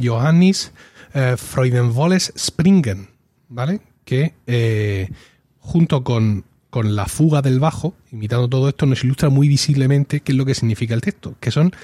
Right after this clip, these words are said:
los saltos de Juan el Bautista en el vientre de Isabel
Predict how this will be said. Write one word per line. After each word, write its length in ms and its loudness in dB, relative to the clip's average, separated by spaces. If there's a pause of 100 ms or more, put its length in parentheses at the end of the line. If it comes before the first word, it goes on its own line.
(140)
los 280 -6
saltos 580 0 (380)
de 160 -6
Juan 260 0
el 120 2
Bautista 580 -2 (260)
en 160 0
el 120 2
vientre 360 2
de 80 2
Isabel 400 0